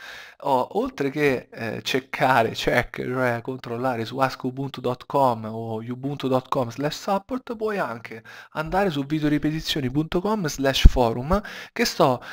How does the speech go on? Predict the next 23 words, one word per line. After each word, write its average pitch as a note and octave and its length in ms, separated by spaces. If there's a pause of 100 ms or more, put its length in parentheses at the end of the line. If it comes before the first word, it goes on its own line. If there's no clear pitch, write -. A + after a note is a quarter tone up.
(160)
facendo G3+ 480
decollare, C3 680
sto - 180
spingendo D3+ 520
molto D3 260
per, C3 180 (100)
molto C#3+ 640
per - 180
questo C#3+ 300
forum. B2+ 600 (260)
È B2 120
una C#3+ 200
cosa C3+ 440
a C3 120
cui E3 220
tengo B2 420
in A#2 80
particolare, C3 720
perché? C3 500 (260)
Perché G#3+ 380
mi E3+ 140
rendo F#3+ 300
conto D#3+ 560